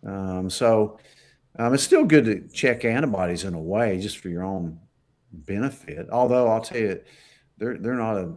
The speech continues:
a sure thing that you're not gonna get covid again. Um,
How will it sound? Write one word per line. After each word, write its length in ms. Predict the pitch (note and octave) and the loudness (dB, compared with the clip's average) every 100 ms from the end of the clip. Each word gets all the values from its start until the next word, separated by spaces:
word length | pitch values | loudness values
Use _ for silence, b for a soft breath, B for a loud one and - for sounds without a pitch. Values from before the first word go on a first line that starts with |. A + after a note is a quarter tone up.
| - | -12
a 80 | F#2 | -12
sure 300 | - A#2+ G#2 | -8 -6 -6
thing 260 | - A#2+ | -6 -6
that 180 | G#2+ E2 | -6 -8
you're 140 | A2+ C3+ | -6 -6
not 140 | F2+ | -6
gonna 160 | G2+ G2 | -6 -6
get 220 | F#2+ - | -8 -6
covid 300 | A#2+ B2 A2 | -4 -2 -2
again. 360 | E2+ E2+ F2 F2 B B B B - | -4 -6 -8 -10 B B B B -10
Um, 480 | F#2+ F#2 F2+ E2+ E2+ | -8 -6 -4 -6 -8